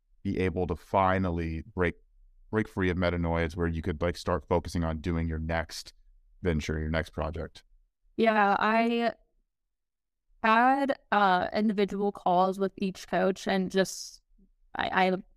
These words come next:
Speaker 2: told them where I was at, asked them with where they were at. Uh, we were able to establish with, like, the entire idea, we all came to just be like, the best thing to do would be to allow the client to go with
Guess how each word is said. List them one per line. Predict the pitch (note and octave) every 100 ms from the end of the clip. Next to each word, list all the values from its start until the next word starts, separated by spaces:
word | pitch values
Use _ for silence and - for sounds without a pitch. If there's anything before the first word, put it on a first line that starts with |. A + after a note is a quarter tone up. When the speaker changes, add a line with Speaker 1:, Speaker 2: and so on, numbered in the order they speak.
| _ _ _ _ _
Speaker 2:
told | F#3 F#3
them | A3 A3+
where | G3+
I | F#3
was | F#3+ G3+ G3
at, | A3+ B3 B3
asked | F#3+ F#3 -
them | G3
with | G3 -
where | G3
they | F#3+ G#3
were | G#3+
at. | G#3 G#3 G#3 - _ _ _ _ -
Uh, | G3 F#3+ A2 - G3+ G#3 _ _ _ _ _ _ _ _ _ -
we | G#3 F#3 G#3+ G#3+
were | G#3
able | G3+ G3+ G#3+
to | G3 - G#3 G3
establish | G3 - F#3 F#3 G3 G3+ - - - - _
with, | - G#3 - _ - - -
like, | - _
the | G3+ A3
entire | A3 G#3+ A3+ A3
idea, | G#3 F#3+ F#3 F#3 F#3
we | F#3
all | F3+ F#3
came | G3 - G3+ G3
to | G3
just | F#3 -
be | G3
like, | F#3 -
the | G3+
best | G3 G#3+ -
thing | A#3 A#3
to |
do | G3+ F3+
would | F3+ F3+
be | F3+
to | F#3
allow | F3+ F#3
the | F#3
client | F#3 F#3 F3+ G3
to | -
go | F#3+ F#3 F3+
with | F3+ F3+ F#3